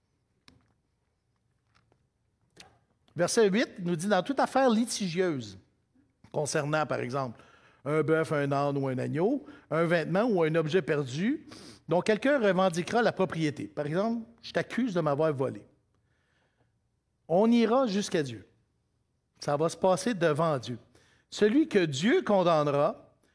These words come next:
fera à son prochain une restitution double.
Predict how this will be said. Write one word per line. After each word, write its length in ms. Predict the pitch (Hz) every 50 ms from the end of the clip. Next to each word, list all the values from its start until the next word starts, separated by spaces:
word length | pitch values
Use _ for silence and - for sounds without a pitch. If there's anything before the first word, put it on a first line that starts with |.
| _ _ _ _ _ _ _
fera 300 | - 180 165 160 175 175
à 60 | 165
son 180 | - 180 165
prochain 300 | 139 151 156 151 - 208
une 100 | 196 175
restitution 680 | 156 175 202 - - - - - - - 262 247 233 196
double. 480 | 156 143 226 226 196 147 123 104 -